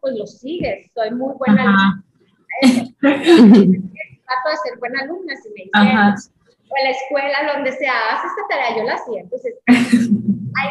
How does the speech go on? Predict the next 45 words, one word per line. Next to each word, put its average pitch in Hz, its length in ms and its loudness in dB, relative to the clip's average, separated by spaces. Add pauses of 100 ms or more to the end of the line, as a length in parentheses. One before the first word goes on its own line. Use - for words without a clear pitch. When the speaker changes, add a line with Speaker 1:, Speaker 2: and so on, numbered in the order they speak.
Speaker 1:
me 330 80 -8
di 330 180 -16
cuenta 285 360 -4
de 247 100 -4 (100)
que 185 300 -10
no, 214 540 -12 (160)
pues, - 260 -20
sí 220 120 -14
lo 233 180 -8
podía 202 320 -6
hacer, 233 280 -6
me 233 200 -4
dolía 196 440 -6
al 269 100 -8
principio 277 600 -12
y 233 60 -8
ya 202 140 -4
después, - 360 -10 (260)
pero 277 160 -4
en 302 140 -4
mi, 302 120 -6 (140)
era, 277 200 -6 (100)
sí 302 100 -8
era 294 160 -6
un 302 140 -6
bloqueo, 294 580 -6
era 269 220 -6
como 311 160 -8
cuando 247 320 -8
tienes 269 320 -8
un 359 200 -4
carro 370 460 -6
y 226 120 -6
dices, 240 360 -12 (160)
"No 269 380 -4
lo 320 140 0
voy 320 100 2
a 330 100 0
sacar 302 380 -4
porque 294 160 -12
se 269 80 -14
me 220 100 -12
va 190 100 -8
a 202 40 -8
gastar". 208 400 -10